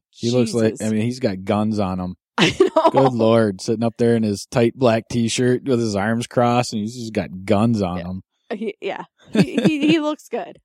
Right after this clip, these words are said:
Speaker 2: <laughs>
Speaker 1: Yeah, his blue
Speaker 2: Pony boy still is
Speaker 1: Yeah.
Speaker 2: golden. <laughs> That's all I
Speaker 1: He's
Speaker 2: gotta
Speaker 1: got
Speaker 2: say.
Speaker 1: the whole blue, blue collar
Speaker 2: Yeah.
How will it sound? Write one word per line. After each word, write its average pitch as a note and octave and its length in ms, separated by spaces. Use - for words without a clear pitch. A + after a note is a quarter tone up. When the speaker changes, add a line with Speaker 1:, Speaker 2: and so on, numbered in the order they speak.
Speaker 2:
<laughs> - 200
Speaker 1:
Yeah, G#2+ 260
his C3 200
blue C3+ 160
Speaker 2:
Pony D4+ 300
boy D#4 240
still C4 400
is A#3+ 60
Speaker 1:
Yeah. B3 140
Speaker 2:
golden. B3+ 560
<laughs> E4+ 80
That's D4+ 160
all E4 240
I C#4 60
Speaker 1:
He's C4+ 80
Speaker 2:
gotta C4+ 120
Speaker 1:
got C3+ 160
Speaker 2:
say. C3+ 240
Speaker 1:
the B2 100
whole C#3+ 260
blue, D3 400
blue D3 220
collar C3+ 480
Speaker 2:
Yeah. B2+ 220